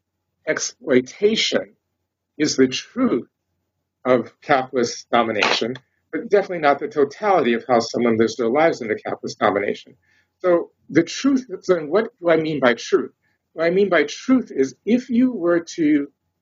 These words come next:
undo this one little widget, would the world come apart? And so the desire, the, the theoretical desire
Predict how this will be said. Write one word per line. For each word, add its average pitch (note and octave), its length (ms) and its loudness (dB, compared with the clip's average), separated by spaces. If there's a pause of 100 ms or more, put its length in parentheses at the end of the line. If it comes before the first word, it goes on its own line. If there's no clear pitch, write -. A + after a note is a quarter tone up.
(160)
undo D#3+ 680 2 (520)
this C3+ 200 2
one D#3 360 0
little F3 300 2
widget, B2+ 360 0 (1700)
would D#3+ 280 0
the F3 100 0
world A#2+ 500 2 (220)
come A2+ 280 -2
apart? G#2+ 480 -6 (600)
And C3 120 2
so D3+ 360 -2 (240)
the D3 120 -8
desire, E3 680 0
the, D3 200 -2 (100)
the D3 100 0
theoretical G3 760 0
desire D3 840 0